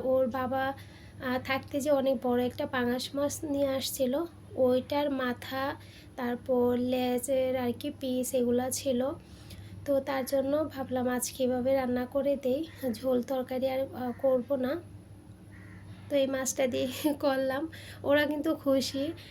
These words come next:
আর ওদের কাছে পাঙাশ মাছটা, আহ, অনেক ভালো লাগে, কিন্তু আমার কিন্তু বাজার থেকে পাঙাশ মাছ আনা হয় না,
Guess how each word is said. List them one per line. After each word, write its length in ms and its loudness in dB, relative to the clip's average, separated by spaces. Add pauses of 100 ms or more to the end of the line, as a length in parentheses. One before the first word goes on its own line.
(100)
আর 160 0
ওদের 300 2
কাছে 220 2
পাঙাশ 420 0
মাছটা, 440 0
আহ, 300 0
অনেক 320 2
ভালো 300 2
লাগে, 440 2
কিন্তু 280 -2
আমার 340 0
কিন্তু 280 -2
বাজার 380 0
থেকে 200 0
পাঙাশ 480 -2
মাছ 300 -4 (100)
আনা 260 -2
হয় 220 -2
না, 200 0